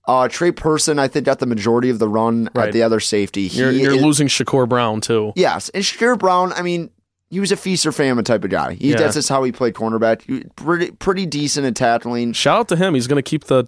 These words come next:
Speaker 2: Spartans draft streak alive.
Speaker 1: Yes.
Speaker 2: How many years is it? Something crazy.
Speaker 1: I don't
Speaker 2: It's like
Speaker 1: understand how every, like, major program doesn't have that, by
Speaker 2: Yeah,
Speaker 1: the
Speaker 2: and
Speaker 1: way.
Speaker 2: I, but yeah, it's like the, there's seven rounds in the N F L draft.
Speaker 1: Well, I, I mean, no, I'm just saying,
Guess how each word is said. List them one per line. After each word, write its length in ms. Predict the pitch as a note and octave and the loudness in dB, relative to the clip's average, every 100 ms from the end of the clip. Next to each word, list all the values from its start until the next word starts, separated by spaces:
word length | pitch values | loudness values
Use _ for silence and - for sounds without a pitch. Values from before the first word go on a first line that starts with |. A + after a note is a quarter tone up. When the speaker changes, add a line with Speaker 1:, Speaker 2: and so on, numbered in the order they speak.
| - | -2
Speaker 2:
Spartans 500 | - - C3+ C3 A#2+ | -4 0 0 0 -2
draft 260 | B2+ C3+ D3+ | 0 0 0
streak 260 | - A2+ | -4 -6
alive. 360 | G#2+ G2+ G2 - _ - | -8 -10 -12 -16 _ -2
Speaker 1:
Yes. 460 | D#3+ B2 - - - _ _ _ _ _ _ _ _ | 0 0 -2 -10 -16 _ _ _ _ _ _ _ _
Speaker 2:
How 100 | C#3 | 0
many 140 | G3 | 2
years 260 | F#3 D#3+ E3+ | 4 2 2
is 120 | F3 | 2
it? 200 | F#3+ - | 2 2
Something 280 | - D#3+ D3 | 0 0 -2
crazy. 480 | - - C3+ A#2+ - | -4 0 0 0 0
Speaker 1:
I 60 | |
don't 120 | F#3 G#3+ | 0 0
Speaker 2:
It's 60 | |
like 60 | G#3 | 0
Speaker 1:
understand 360 | C3+ - E3+ D#3+ | 0 2 0 2
how 160 | D3 | 0
every, 420 | - B2+ C3 C3 | 0 0 0 0
like, 320 | A#2 A2+ G2+ - | 2 0 -2 -6
major 380 | A#2 A2+ G#2 | -2 0 0
program 400 | G2 G#2 G2 F#2 | 0 0 0 -2
doesn't 200 | F2+ F2+ | -4 -4
have 220 | E2 E2 D2 | -6 -6 -8
that, 160 | A#1 | -6
by 100 | - | 0
Speaker 2:
Yeah, 100 | G#3 | 2
Speaker 1:
the 40 | D#3 | 2
Speaker 2:
and 80 | D#3 | 2
Speaker 1:
way. 40 | |
Speaker 2:
I, 60 | D3+ | 0
but 260 | C#3+ - | 0 0
yeah, 340 | E3 E3 C3 A2 | 2 2 2 0
it's 180 | A#2 D3+ | 0 -2
like 120 | C3+ | 0
the, 340 | D3+ - C#3 - | 0 0 -4 -4
there's 180 | D#3 D3 | -2 0
seven 420 | - - D3+ D#3+ | 2 2 2 2
rounds 380 | D3+ C#3+ C#3+ B2+ | 2 2 2 0
in 40 | B2+ | 0
the 40 | |
N 60 | B2+ | 0
F 140 | B2+ | 0
L 100 | B2+ | 0
draft. 340 | A#2 A#2+ A2 G#3 | 0 0 0 2
Speaker 1:
Well, 140 | B3 | 2
I, 240 | F#3+ G#3+ - - | 2 -2 -4 -6
I 120 | D#3 | -4
mean, 360 | D#3 D3 C#3+ C#3 _ - | -2 -2 -2 -6 _ -6
no, 140 | E3+ | 0
I'm 160 | E3 C#3+ | 0 0
just 160 | C3+ - | -2 0
saying, 240 | B2+ A#2 | 0 -2